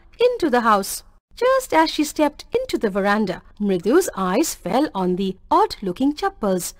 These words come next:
she had noticed when she arrived. "Ravi,"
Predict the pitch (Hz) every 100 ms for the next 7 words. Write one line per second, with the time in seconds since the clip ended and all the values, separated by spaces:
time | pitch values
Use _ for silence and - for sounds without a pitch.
0 | - - 349 339 370 381 466 453 277 -
1 | - - 202 190 185 269 269 285 269 208
2 | 185 - - - - 185 262 269 214 262